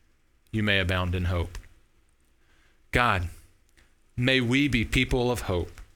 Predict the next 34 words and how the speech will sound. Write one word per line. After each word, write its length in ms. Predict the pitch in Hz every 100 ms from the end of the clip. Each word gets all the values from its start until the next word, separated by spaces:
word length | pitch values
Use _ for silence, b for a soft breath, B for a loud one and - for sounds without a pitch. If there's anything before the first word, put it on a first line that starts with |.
| _ B B B
because 340 | 135 147 135 131
we 120 | 131
believe 720 | 117 117 123 135 143 139 113
the 100 | 113
decree 420 | 104 - 147 143
of 140 | 139 113
life 280 | 104 101
in 120 | 107 92
Jesus 340 | 104 92 98
Christ. 640 | - 90 87 - - - - _ _ _ B B B B B B _ _ _ -
We 320 | 123 180 185
ask 360 | 131 143 135 -
that 120 | 123
you 160 | 127 113
would 180 | 95
change 680 | - - 147 147 156 147 - -
us 480 | 123 120 - - - _ _ _ -
right 480 | 104 117 131 135
now 340 | 107 98 87 80 - - _ b b b b -
because 400 | 123 127 110 101
we 400 | 101 131 139 131
have 220 | 117 98
put 120 | 123
our 140 | 107 90
faith 440 | - 135 127 - 127
and 140 | 117
trust 520 | - 113 101 - - - -
in 160 | 110 101
that 220 | 98 -
truth, 480 | - 98 85 - - - _ _ _ _ _ _ _ _
that 160 | 110 98
we 260 | 110 135 135
have 240 | 135 117
life 500 | 104 92 82 -